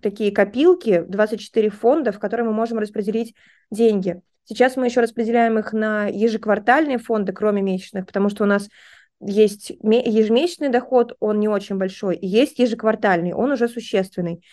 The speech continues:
И вот мы растягиваем деньги на три месяца, то есть когда у тебя такой, ну, я считаю, что это большой горизонт планирования трат именно, потому что ежеквартальный доход приходит далеко не каждому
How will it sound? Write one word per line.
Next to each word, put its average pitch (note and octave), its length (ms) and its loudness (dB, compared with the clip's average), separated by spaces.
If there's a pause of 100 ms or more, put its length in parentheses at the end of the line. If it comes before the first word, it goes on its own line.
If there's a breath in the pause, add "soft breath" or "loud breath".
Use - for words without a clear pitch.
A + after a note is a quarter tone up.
(240 soft breath)
И A3 80 2
вот B3 220 6
мы A#3+ 120 8
растягиваем G#3+ 680 2 (220 loud breath)
деньги A#3 380 4
на G3+ 140 4
три G#3+ 240 2
месяца, G3+ 480 -2
то G3+ 120 -2
есть G3+ 300 -2
когда A3 300 6
у A#3+ 80 4
тебя G#3+ 380 0
такой, G#3 320 0 (540)
ну, A3+ 260 -2 (140)
я A3 180 4
считаю, E4+ 240 0
что - 80 -4
это A3+ 120 2
большой A#3 440 2
горизонт G3 360 -2 (340 soft breath)
планирования A3 540 2
трат A#3+ 460 -2
именно, F#3+ 480 -6 (440)
потому G#3 320 0
что F#3+ 400 -2 (440)
ежеквартальный A3 920 0
доход G#3+ 340 -2
приходит G#3+ 380 -6
далеко G#3 280 -2
не G#3+ 100 -4
каждому G3+ 340 -4